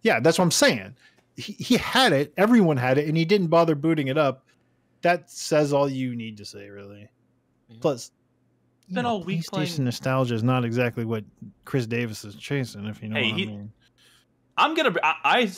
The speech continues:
Speaker 3: I specifically, to, I am getting in the mood for, for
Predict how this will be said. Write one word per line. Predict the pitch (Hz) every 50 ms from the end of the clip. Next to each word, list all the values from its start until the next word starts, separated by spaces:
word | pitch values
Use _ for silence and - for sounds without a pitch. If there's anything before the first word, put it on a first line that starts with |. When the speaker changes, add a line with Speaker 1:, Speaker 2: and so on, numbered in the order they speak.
| - -
Speaker 3:
I | 147 165 185
specifically, | 185 - - 127 - 147 143 147 - 143 139 135 123
to, | 135 131 127 -
I | - 123 143 151
am | 147
getting | 135 143 135 135 131
in | 131 127
the | 123
mood | 120 120 120 123 120 117 117
for, | - - - 117 113 113 113 113 113 110 110 107 - - - _
for | _ - 113 110 107 107 101 -